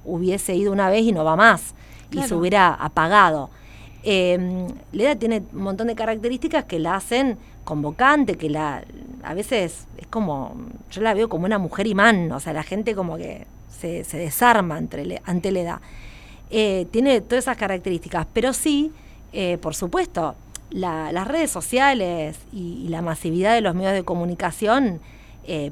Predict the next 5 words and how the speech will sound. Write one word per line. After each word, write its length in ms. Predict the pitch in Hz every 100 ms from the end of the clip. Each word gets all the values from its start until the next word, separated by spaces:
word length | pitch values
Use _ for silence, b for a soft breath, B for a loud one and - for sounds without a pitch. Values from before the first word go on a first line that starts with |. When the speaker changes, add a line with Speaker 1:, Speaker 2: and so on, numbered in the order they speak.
| -
Speaker 1:
permiten, 800 | - 165 180 208 226 240 247 269 285 - - - -
eh, 400 | 156 - - - -
digamos, 320 | 156 156 147
que, 220 | - 139 -
que, 280 | 147 -